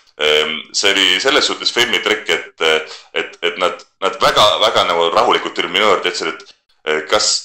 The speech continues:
kas see on üldse mõeldav, kas see on okei, et, et, eh, et ma võtan selle burgeri ja sa võid ainult seda saia hammustada, et see on nagu,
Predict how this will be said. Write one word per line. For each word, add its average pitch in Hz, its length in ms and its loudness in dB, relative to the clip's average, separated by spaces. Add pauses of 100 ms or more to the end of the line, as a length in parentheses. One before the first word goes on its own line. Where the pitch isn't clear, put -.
(120)
kas 104 240 0
see 101 140 2
on 107 80 2
üldse 107 180 -4
mõeldav, 127 500 2
kas 110 160 0
see 104 120 -2
on 95 80 2
okei, 123 360 0
et, 90 220 -2
et, 85 240 -4 (140)
eh, 82 340 2 (220)
et - 260 -8
ma 90 160 0
võtan 92 240 -2
selle 87 240 -2
burgeri 101 400 0
ja 87 160 4
sa 110 160 0
võid 120 160 2
ainult 127 160 -2
seda 107 220 2 (140)
saia 117 440 2
hammustada, 78 480 -4
et 73 160 -4
see 98 80 2
on 95 80 -2
nagu, 90 240 -2